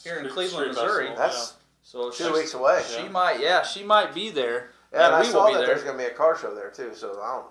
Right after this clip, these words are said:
Speaker 3: I'm definitely in, even though I was already gonna be there. So come check it out.
Speaker 1: Yep, come see us.
Speaker 3: Yeah, so, um, looking forward to that, and, um, I don't know, we'll probably have a guest, what,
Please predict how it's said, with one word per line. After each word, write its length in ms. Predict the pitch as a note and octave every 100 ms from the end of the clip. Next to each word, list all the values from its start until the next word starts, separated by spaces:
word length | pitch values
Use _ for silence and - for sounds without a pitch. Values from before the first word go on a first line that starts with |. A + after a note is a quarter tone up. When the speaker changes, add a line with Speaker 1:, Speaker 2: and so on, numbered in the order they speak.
| _ -
Speaker 3:
I'm 180 | D3
definitely 400 | B2 C3+ A2 A2
in, 100 | A2+
even 220 | A#2 A2+ A2
though 100 | A2
I 100 | G#2
was 140 | F#2+
already 220 | G#2+ B2
gonna 180 | B2+ B2
be 140 | C#3
there. 260 | C#3 C#3+ - _ _
So 120 | -
come 160 | - G3
check 200 | - G#3
it 80 | G3
out. 260 | F#3 - A#2
Speaker 1:
Yep, 260 | A2+ C#3+ - _ _ _ _ _
come 140 | -
see 180 | _ E2+
us. 160 | - - _ _ -
Speaker 3:
Yeah, 180 | D#3
so, 440 | - E3 C#3+ C3+ - -
um, 520 | C3+ C3+ B2+ A2+ -
looking 220 | D3 D#3 D3
forward 260 | D#3 C#3
to 60 | A#2+
that, 420 | B2+ C#3+ C#3 -
and, 340 | A2+ A#2 A2 A#2
um, 440 | A#2 A2+ A2+ G#2+ - _ _ _ _ _ _ _ _ -
I 80 | A#3+
don't 140 | F#3+
know, 180 | A2 B2
we'll 120 | -
probably 260 | - - G3+
have 140 | F#3
a 60 | D3+
guest, 340 | C3+ B2+ A#2+ A#2
what, 320 | A2 -